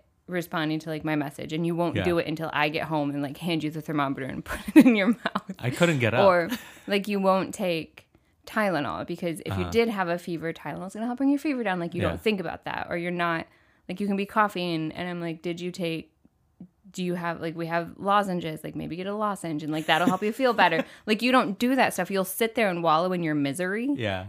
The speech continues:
Speaker 1: And I have to, like, hand you <laughs>
Speaker 2: This is
Speaker 1: every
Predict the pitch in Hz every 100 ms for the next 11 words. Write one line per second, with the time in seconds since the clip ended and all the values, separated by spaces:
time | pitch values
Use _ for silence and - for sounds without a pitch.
0 | - 190 208 - 190 196 180 185 - 190
1 | 170 170 - - _ _ _ _ _ _
2 | _ _ _ _ _ _ _ 214 - 220
3 | 196 214 285 - - - 277 247 120 226
4 | 233 233 226 233